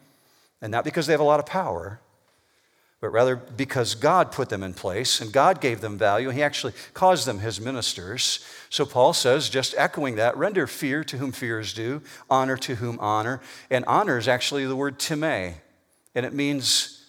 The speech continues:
esteem. So in the Greek language, the, the word timē, it's actually talking about something that's not fake. So those guys who came to Jesus and said, "We know that you don't respect anyone's opinion, Jesus.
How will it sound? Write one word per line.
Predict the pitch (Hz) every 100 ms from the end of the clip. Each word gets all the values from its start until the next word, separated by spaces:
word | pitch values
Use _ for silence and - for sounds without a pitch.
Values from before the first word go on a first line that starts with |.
| -
esteem. | - - - 190 113 90 87 87 _ _ _ _ _ _ _ _ _ -
So | - 165 147
in | 147 156 143
the |
Greek | 127 156 151
language, | 165 156 123
the, | 135 131 330
the | 180 143
word | 147 156 139
timē, | 160 139 135 165 202 - - _ _ _ _ _ -
it's | 135 170
actually | 175 180 175
talking | 175 160 151
about | 147 143
something | - 180 180
that's | 143 -
not | 147 147 139 -
fake. | - 202 147 90 - - - _ _ _ _ _ _ _ _ _ _ _ _ _ _ _ - -
So | - 180
those | 190 165
guys | 196 196
who | 180
came | 196 185
to | 147
Jesus | 170 220 190 160
and | 156
said, | - 170 139 165
"We | 170 214 208
know | 208
that | 226
you | 180 208
don't | 202 185
respect | 165 - 180 156 - 165
anyone's | 196 185 143 123
opinion, | 123 165 165 143 123
Jesus. | 139 135 143